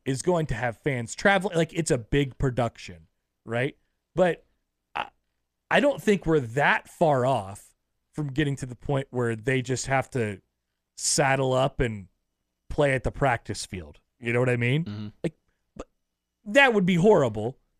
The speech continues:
Speaker 1: because you lose so much in attendance and,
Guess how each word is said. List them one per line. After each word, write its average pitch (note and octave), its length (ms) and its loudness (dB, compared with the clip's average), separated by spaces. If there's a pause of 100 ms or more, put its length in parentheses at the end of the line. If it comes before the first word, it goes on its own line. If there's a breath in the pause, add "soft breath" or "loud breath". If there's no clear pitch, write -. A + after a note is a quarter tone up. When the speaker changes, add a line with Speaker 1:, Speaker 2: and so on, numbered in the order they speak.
(140)
Speaker 1:
because C#3 640 0 (1700)
you E3+ 180 2
lose D3 340 0
so B2+ 220 0
much A2+ 380 -2
in G#2 160 -8
attendance G2+ 560 -8
and, F#2+ 260 -12